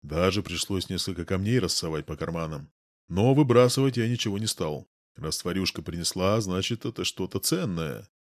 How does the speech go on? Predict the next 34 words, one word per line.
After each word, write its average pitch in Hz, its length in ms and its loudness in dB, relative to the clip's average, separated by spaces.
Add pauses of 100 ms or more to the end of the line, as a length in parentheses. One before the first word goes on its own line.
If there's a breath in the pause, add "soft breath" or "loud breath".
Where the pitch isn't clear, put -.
(380)
Я 92 220 0
взвалил 120 360 6
рюкзак 104 360 4
на 98 100 0
плечи, 156 400 6
и 147 240 4
мы 120 180 4
пошли 107 320 0
дальше. 85 520 -4 (240)
К - 60 -18
счастью, 127 640 2 (260)
эти 123 220 2
камни 143 320 6
были 123 260 4
не 127 120 4
очень 120 260 4
тяжёлыми, 92 680 0 (240)
и 80 120 -4
они 85 240 0
отличались 104 560 2
по 90 140 -2
внешнему 90 460 -2
виду 113 260 0 (100)
от 85 160 -4
тех, 135 380 -2
которые 131 380 6
были 117 220 4
на 107 120 0
складе 107 500 2
и 82 220 -4
которые 87 420 -4
теперь 90 320 -6
точили 82 360 -6
рабочие. 90 640 -6